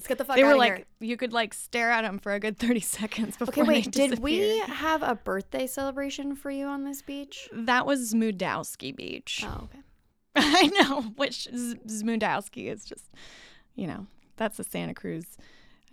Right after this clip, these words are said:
Speaker 2: Castroville thing. Um, what, what,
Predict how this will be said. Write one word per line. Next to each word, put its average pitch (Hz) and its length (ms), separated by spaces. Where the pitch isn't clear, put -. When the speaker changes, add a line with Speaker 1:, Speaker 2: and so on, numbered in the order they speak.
Speaker 2:
Castroville 175 720
thing. 156 340
Um, 240 440
what, 233 280
what, 269 280